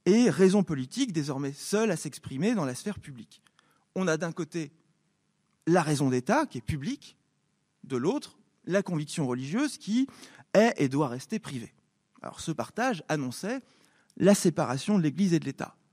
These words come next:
Symboliquement, il avait déjà été préparé des siècles auparavant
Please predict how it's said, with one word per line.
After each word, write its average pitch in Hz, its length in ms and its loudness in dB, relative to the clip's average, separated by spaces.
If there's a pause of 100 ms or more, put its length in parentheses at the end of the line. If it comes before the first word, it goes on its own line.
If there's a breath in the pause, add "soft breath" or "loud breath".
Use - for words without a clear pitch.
(220)
Symboliquement, 127 560 6
il 151 100 6
avait 120 160 4
déjà 147 320 2
été 139 180 -2
préparé 147 500 -6 (420 soft breath)
des 135 100 -4
siècles 185 360 -2
auparavant 143 580 0